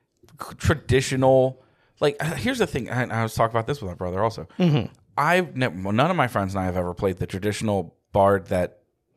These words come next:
Speaker 2: Like, had
Speaker 1: bones
Speaker 2: to s-,
Speaker 1: everything.
Speaker 2: like, ha-, like, had to fuck
Speaker 1: Yeah.
Speaker 2: everything and
Speaker 1: No,
Speaker 2: had to
Speaker 1: yeah,
Speaker 2: sing
Speaker 1: no one's
Speaker 2: songs.
Speaker 1: ever, none of us have really played the seduce them all bard.
Speaker 2: Yeah.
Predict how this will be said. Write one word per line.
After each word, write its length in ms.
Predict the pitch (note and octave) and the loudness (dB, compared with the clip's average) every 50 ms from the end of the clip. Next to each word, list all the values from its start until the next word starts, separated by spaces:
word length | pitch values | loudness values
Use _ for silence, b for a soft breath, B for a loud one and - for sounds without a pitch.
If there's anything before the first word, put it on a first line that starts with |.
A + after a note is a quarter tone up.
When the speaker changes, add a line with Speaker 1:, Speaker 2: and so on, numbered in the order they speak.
| b b b b b b b | b b b b b b b
Speaker 2:
Like, 160 | - E3 C#3+ | 2 2 2
had 160 | - - A2+ G#2+ | 4 4 4 4
Speaker 1:
bones 120 | G2+ F#2 | 4 4
Speaker 2:
to 60 | - | 2
s-, 60 | F#2+ F2 | 2 2
Speaker 1:
everything. 180 | - - - | 0 0 0
Speaker 2:
like, 140 | C3+ B2+ A2+ G2+ | 0 0 0 -2
ha-, 100 | - - | -4 -2
like, 200 | B2+ C3 A#2+ G#2+ | 0 -2 -2 0
had 220 | - C3 B2+ B2 | 2 2 2 2
to 60 | - B2 | 0 0
fuck 220 | - C3+ B2 - | 2 2 2 4
Speaker 1:
Yeah. 60 | C3+ C3+ | 4 4
Speaker 2:
everything 240 | C#3 C3+ C3+ B2+ | 4 4 2 2
and 60 | B2+ C3 | 4 4
Speaker 1:
No, 80 | G3+ A#3 | 4 4
Speaker 2:
had 80 | A3+ | 4
to 60 | G#3+ | 4
Speaker 1:
yeah, 80 | A3 G3 | 4 4
Speaker 2:
sing 100 | E3 D3+ | 6 6
Speaker 1:
no 60 | - A#3 | 6 8
one's 80 | A#3+ A3 | 8 6
Speaker 2:
songs. 300 | - C3 C3+ G3 D3 - D#3+ | 6 6 4 4 2 0 -2
Speaker 1:
ever, 80 | F3+ | 0
none 160 | F#3+ A3 B3 B3+ | 2 2 4 4
of 80 | A#3 | 4
us 100 | A3+ F3+ | 4 2
have 160 | F#3 D#3+ D3 | 2 -2 0
really 220 | D#3 F3 E3 D3+ C#3+ | 2 2 4 2 2
played 280 | C#3+ D#3 C3+ B2+ B2 | 2 2 2 2 2
the 220 | A#2+ B2 A#2 A2+ - - | 0 -2 -2 -2 -4 -6
seduce 580 | - - D#3+ D3 B2 - B2+ B2+ C3+ C3 - | -2 0 0 0 0 0 2 2 2 0 2
them 200 | - C3 A#2+ A#2+ - | 0 0 0 2 2
all 240 | A2 A2+ A2 G#2+ G2 | 6 6 6 6 6
bard. 420 | F2+ F2+ F#2+ E2+ D2 C#2 C#2 - - | 4 0 0 0 0 -4 -8 -12 -2
Speaker 2:
Yeah. 320 | F3 D#3+ C#3+ G#2+ D#2+ D2 | 2 2 2 2 0 -4